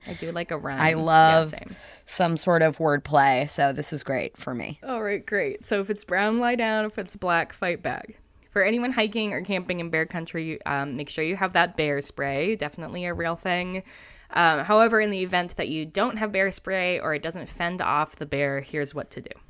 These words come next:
Speaker 1: So, if you've identified the bear as being a black bear, thanks to WikiHow,
Speaker 2: <laughs>
Speaker 1: black bears,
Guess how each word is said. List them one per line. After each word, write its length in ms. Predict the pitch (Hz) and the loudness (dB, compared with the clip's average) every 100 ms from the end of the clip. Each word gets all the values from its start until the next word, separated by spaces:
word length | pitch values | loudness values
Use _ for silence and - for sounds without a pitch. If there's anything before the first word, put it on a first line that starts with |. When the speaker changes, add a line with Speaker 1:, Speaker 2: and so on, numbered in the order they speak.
| - - - - | -20 -20 -20 -20
Speaker 1:
So, 260 | - - 170 - _ _ - - - _ - | -8 -2 -4 -4 _ _ -20 -20 -20 _ -12
if 140 | 233 | 0
you've 160 | 294 294 | 2 4
identified 640 | 262 339 392 440 294 262 | 4 4 4 4 4 4
the 80 | 220 | 4
bear 260 | 170 165 170 | 4 4 4
as 140 | 165 | 2
being 320 | - 185 208 | 0 2 2
a 40 | 170 | 2
black 360 | 165 151 - | 0 0 0
bear, 300 | 143 139 131 - | -4 -4 -6 -8
thanks 280 | - 165 160 | -4 -4 -4
to 100 | - | -6
WikiHow, 1080 | 147 131 147 135 - - - 185 233 - 202 - | -4 -6 -8 -10 -8 0 4 4 4 0 -4 -8
Speaker 2:
<laughs> 80 | - | 2
Speaker 1:
black 240 | 208 220 | 4 6
bears, 280 | 269 254 | 6 6